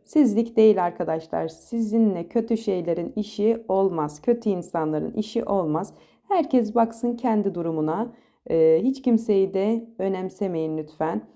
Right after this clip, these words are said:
İnsanlar bu aralar canınızı sıkıyor, farkındayım.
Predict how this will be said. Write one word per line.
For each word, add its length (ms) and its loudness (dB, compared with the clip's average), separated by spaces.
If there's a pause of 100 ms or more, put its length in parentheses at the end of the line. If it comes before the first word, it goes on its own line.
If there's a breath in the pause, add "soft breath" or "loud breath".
(180)
İnsanlar 680 0
bu 40 2
aralar 460 0
canınızı 460 -2
sıkıyor, 760 0
farkındayım. 800 -4